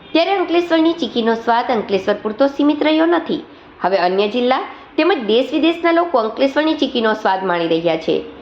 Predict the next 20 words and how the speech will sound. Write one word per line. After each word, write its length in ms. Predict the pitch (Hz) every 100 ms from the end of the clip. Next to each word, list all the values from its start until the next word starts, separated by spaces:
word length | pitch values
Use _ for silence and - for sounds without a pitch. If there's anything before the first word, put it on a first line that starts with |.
| - -
અંકલેશ્વરના 640 | - 190 190 185 196 190 190
સેલારવાડ 520 | 190 180 180 180 180
વિસ્તારમાં 520 | 185 - 233 269 285
રહેતા 360 | 320 339 165 - - - -
મુસ્તાકભાઈ 580 | 269 269 330 349 349 349
મુલ્લા 380 | 277 226 220 226
વર્ષોથી 440 | 262 269 330 226
ચીકીના 360 | - 226 202 185
વ્યવસાય 440 | 175 175 175 214
સાથે 300 | - 233 262
જ 80 | 262
સંકળાયેલા 560 | 214 165 160 160 160
છે. 280 | 165 - - - - - -
તેઓ 140 | 196
પોતાના 400 | 190 190 180 180
ઘરમાં 360 | 175 190 196 196
પરિવારના 500 | 214 214 247 294 330
સભ્યો 300 | 349 214 196
સાથે 420 | 190 147 - 160 - - -
હાથ 180 | 262 285